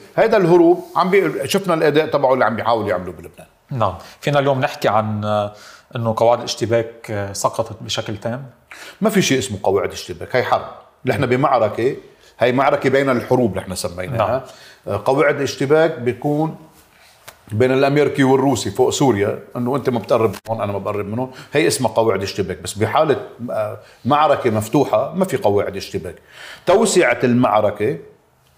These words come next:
Speaker 1: توسعة المعركة ب-، من بادر فيها، من بادر فيها اليوم بالتوسعة هو الكيان الصهيوني.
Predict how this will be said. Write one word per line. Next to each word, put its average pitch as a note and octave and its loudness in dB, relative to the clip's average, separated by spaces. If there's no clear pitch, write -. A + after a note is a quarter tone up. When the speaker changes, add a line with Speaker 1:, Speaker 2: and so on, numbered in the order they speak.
Speaker 1:
توسعة C#3 4
المعركة C3 2
ب-، C#3 0
من D3 2
بادر D3+ 4
فيها، C#3 2
من B2 0
بادر C3+ 2
فيها B2 2
اليوم A#2 2
بالتوسعة B2+ 2
هو D3+ 4
الكيان A#2+ 2
الصهيوني. F#2 -6